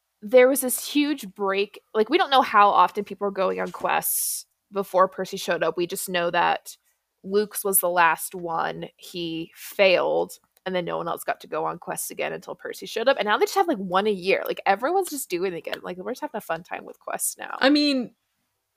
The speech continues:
Speaker 2: not everybody has one a, Percy has
Speaker 1: Not
Speaker 2: one a year.
Speaker 1: everyone. Well, well, no.
Speaker 2: It's
Speaker 1: Like,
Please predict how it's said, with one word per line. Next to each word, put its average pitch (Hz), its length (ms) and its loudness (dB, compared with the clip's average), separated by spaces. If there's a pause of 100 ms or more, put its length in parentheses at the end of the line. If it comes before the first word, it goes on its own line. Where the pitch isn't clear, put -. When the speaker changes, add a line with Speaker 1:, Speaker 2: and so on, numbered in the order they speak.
(260)
Speaker 2:
not 254 320 0
everybody 196 560 4
has 175 160 2
one 160 180 -4
a, 165 180 -6
Percy 277 440 2
has 175 160 4
Speaker 1:
Not 262 140 6
Speaker 2:
one 415 80 6
a - 40 0
year. 240 60 8
Speaker 1:
everyone. 190 560 0 (300)
Well, 359 320 4
well, 359 180 6
no. 330 220 6
Speaker 2:
It's - 120 -4
Speaker 1:
Like, 254 120 2